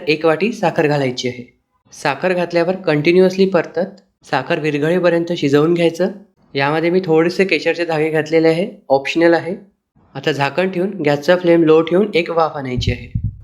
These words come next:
एक वाफ आणल्यावर सर्वात शेवटी यामध्ये वेलची पूड घालायची. खायला खूप टेस्टी लागणारा रव्याचा शिरा तयार आहे. शुद्ध गायचे तूप वापरायचे, म्हणजे हा जो शिरा आहे खायला खरंच खूप मस्त लागतो. आता मसाला चणे करण्याकरिता एक कप चणे रात्रभर भिजवून घेतलेले आहे.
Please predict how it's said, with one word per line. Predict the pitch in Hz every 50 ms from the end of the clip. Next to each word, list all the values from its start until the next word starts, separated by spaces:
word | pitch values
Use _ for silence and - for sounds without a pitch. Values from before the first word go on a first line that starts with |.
| - -
एक | 135 139 139 - 143
वाफ | 131 143 151 175 185
आणल्यावर | 185 175 175 170 170 165 175 185
सर्वात | 180 - 165 143 143 160 170
शेवटी | - 175 160 156 170 160
यामध्ये | 156 147 147 151 151 143 170 220 233
वेलची | 160 147 147 143 - 165
पूड | 156 165 160
घालायची. | 151 147 147 151 151 147 147 - 196 - - - - _ _ _ _ _ _ _ -
खायला | - 147 139 143 151 165 170 165
खूप | - 190 185 190 190
टेस्टी | 165 156 151 151 - 165 165
लागणारा | 156 143 147 151 151 147 170 208 - - - _ -
रव्याचा | 139 135 139 147 147 147 165
शिरा | 160 - 160 156 151 151
तयार | 147 143 139 139
आहे. | 131 147 180 214 208 - _ _ _ _ _ _ _ -
शुद्ध | - - 156 147 151 151 190
गायचे | 190 - 170 160 156 160 170
तूप | 170 - 175 175 170
वापरायचे, | 165 156 151 151 147 147 143 - 170 180
म्हणजे | 170 160 151 143 156
हा | 160 135 156 156
जो | 160
शिरा | 160 160 160 143 139 156
आहे | 165 160 147 165 170 165
खायला | - - 143 143 147 151 151
खरंच | 156 160 160 160 -
खूप | - 175 170 - - -
मस्त | 131 127 - - - 160
लागतो. | 160 147 - - 151 160 196 - - _ _ _ _ _ _ _ -
आता | - - - 160 180 190 - 165
मसाला | 160 190 180 - 170 180 196
चणे | 190 190 170 165 165
करण्याकरिता | 170 165 151 151 156 151 160 151 143 143 151 156 196 - - - _ _ _ _ _ -
एक | 143 151 147 - -
कप | 196 190 190
चणे | 185 160 151 170 190
रात्रभर | 156 139 135 - 156 151 170 202 208
भिजवून | 156 147 131 143 147 156 165
घेतलेले | 165 147 151 156 156 156 151
आहे. | 151 151 170 220 - - -